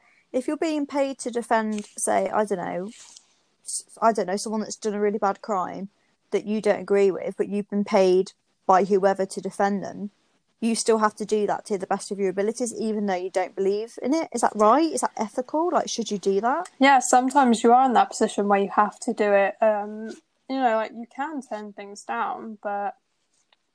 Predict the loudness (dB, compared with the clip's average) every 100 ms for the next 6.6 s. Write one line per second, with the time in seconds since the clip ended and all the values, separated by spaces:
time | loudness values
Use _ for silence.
0 | _ _ _ -12 -10 -6 -8 -8 -10 -12
1 | -12 -12 -8 -6 -6 -12 -18 _ _ _
2 | _ _ -14 -12 -12 -4 -2 -2 -4 -10
3 | -8 -8 -8 -12 _ _ -4 -4 -4 -6
4 | -8 -12 -12 -12 -12 -12 -12 -12 -10 -6
5 | -6 -6 -12 -8 -4 -4 -4 -4 -4 -6
6 | -8 -16 _ -6 -4 -4